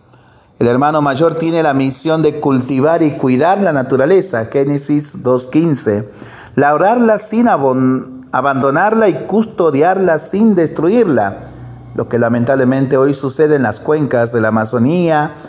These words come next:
el Congo y en tantos otros ámbitos del medio ambiente natural y humano. Por eso el Papa señala nuestra responsabilidad ante Dios por la tierra. Esto implica una relación de reciprocidad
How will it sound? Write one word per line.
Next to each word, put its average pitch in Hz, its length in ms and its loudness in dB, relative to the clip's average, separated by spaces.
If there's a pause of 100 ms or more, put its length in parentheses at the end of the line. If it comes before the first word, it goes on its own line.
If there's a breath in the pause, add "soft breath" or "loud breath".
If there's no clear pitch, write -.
(200 loud breath)
el 120 240 0
Congo 165 460 2
y 135 120 0
en 135 320 -2
tantos 143 600 0
otros 135 320 0
ámbitos 135 480 0
del 117 120 4
medio 127 220 2
ambiente 143 480 0
natural 131 560 0
y 131 80 2
humano. 110 600 -2 (1000 soft breath)
Por 170 140 0
eso 185 320 2
el 127 100 0
Papa 143 400 -2
señala 135 480 0
nuestra 113 300 -2
responsabilidad 123 1040 0
ante 135 260 2
Dios 185 300 2
por 120 160 -2
la 110 100 0
tierra. 104 640 -4 (760 soft breath)
Esto 139 380 2
implica 139 680 0
una 131 280 2
relación 131 640 0
de 123 140 2
reciprocidad 147 1200 0